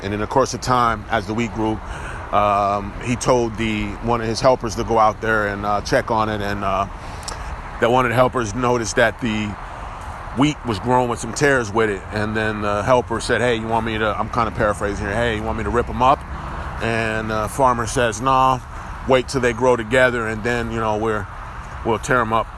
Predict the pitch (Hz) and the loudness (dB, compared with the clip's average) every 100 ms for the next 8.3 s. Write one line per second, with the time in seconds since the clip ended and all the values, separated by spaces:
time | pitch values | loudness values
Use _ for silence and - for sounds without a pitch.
0 | - 92 120 - 117 104 101 - 113 110 | -4 2 2 4 2 2 -2 -2 0 2
1 | 107 101 101 95 113 98 - 98 101 104 | 0 0 -2 0 0 -2 -6 -6 -4 -6
2 | 101 - 117 104 104 101 95 98 98 - | -6 -4 -4 -2 2 2 2 -2 -6 -2
3 | 117 - 95 98 90 107 98 90 - 98 | -2 -2 -6 -6 -6 -4 -4 -6 -4 -4
4 | 92 95 107 98 - - - - - - | -4 -4 -4 -4 -8 -14 -12 -12 -12 -10
5 | 85 - 110 110 110 - - - - - | -8 -2 0 0 -4 -12 -12 -12 -12 -12
6 | - - - - - - - - - - | -12 -10 -12 -12 -12 -12 -12 -12 -12 -8
7 | - 104 113 117 - 117 117 101 107 95 | -4 0 2 2 0 -2 0 0 0 -4
8 | 90 113 104 | -4 -2 -2